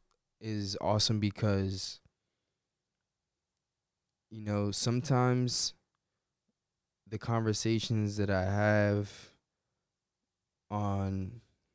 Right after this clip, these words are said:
The Credentials with others, or, you know, the conversations where it's just me reflecting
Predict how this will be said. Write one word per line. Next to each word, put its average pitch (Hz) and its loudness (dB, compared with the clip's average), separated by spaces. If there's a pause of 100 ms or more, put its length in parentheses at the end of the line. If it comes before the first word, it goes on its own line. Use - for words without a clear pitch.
(920)
The 101 -4
Credentials 101 -2
with 98 -4
others, 104 0
or, 95 0 (920)
you 110 -8
know, 98 2
the 95 -2
conversations 101 0
where 98 -2
it's 95 -4
just 98 -4
me 101 -2 (380)
reflecting 101 -4